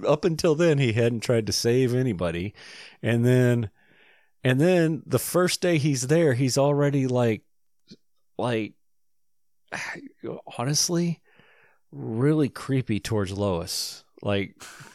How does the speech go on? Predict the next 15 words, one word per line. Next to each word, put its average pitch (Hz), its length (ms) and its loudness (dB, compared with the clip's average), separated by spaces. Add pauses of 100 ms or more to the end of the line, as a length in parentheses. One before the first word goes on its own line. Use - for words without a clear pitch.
(120)
trying 135 280 2
to 101 120 2
hit 120 240 2
on 107 180 2
her 113 340 4
in 107 240 0
the 107 80 -2
most 101 300 0
creepiest 120 680 0
way. 113 500 2 (540)
Like, 110 240 -4
and 127 80 0
it 127 60 2
was 113 120 -2
just, - 340 -4